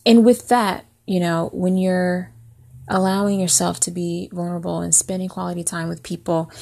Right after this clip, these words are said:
and opening yourself up, but also listening deeply with one another, it's gonna give you a different perspective, um, on the person,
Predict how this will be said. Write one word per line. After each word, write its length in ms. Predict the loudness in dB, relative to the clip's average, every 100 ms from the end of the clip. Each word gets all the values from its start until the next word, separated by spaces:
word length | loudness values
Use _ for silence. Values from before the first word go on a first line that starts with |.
| -6
and 100 | -4
opening 360 | -2 -2 -2 -2
yourself 340 | 0 -2 -2 -8
up, 240 | -8 -6 -6
but 120 | -8
also 260 | -2 -2
listening 680 | -2 -4 -4 -2 -2 -4 -4
deeply 560 | -4 -6 -6 -6 -6 -8
with 180 | -12 -10
one 120 | -8
another, 460 | -6 -8 -6 -8 -8 -12 -20 -6
it's 100 | -4
gonna 180 | -4 -6
give 200 | -4 -6
you 100 | -6
a 60 | -6
different 320 | -8 -10 -10
perspective, 680 | -4 -4 -4 -12 -12 -12 -14 _ _ -20 -20 _
um, 560 | -8 -6 -6 -10 -12 -16 _ _ _ _ -10
on 120 | 0 0
the 60 |
person, 640 | 2 2 4 2 0 -8